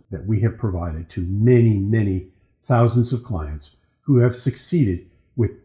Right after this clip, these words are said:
their E B one A and N I W petitions, as well as other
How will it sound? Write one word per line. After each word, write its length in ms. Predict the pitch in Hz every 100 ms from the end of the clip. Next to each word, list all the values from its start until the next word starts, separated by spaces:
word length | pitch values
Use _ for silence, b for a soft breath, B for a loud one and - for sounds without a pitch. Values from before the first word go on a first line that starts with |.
| -
their 280 | 107 95 -
E 100 | 123
B 140 | 110
one 260 | 107 98 90
A 220 | 82 80 _ _ _ 110
and 140 | 92 -
N 160 | 127
I 140 | 123 117
W 400 | 101 92 92 87
petitions, 600 | 110 - 101 - 92 135
as 120 | 107
well 220 | 151 180
as 160 | 165 -
other 360 | 160 143 76